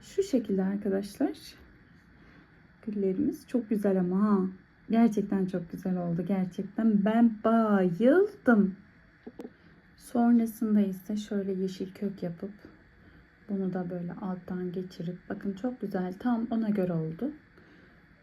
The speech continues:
Geçirip dikeceksiniz arkadaşlar. Hepsi bu kadar. Ya bak,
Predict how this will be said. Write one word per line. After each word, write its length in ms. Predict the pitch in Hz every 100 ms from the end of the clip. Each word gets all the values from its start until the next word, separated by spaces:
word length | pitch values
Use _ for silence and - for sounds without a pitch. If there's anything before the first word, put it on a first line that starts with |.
| -
Geçirip 460 | 226 - 208 208 208 - - - 233
dikeceksiniz 720 | 208 - - 190 185 190 180
arkadaşlar. 760 | 190 185 190 190 190 190 - 277 302 -
Hepsi 460 | 466 - - 277
bu 80 | 240
kadar. 400 | - 208 190 214 - - - - _ _ - - - - - - -
Ya 140 | 294
bak, 160 | 320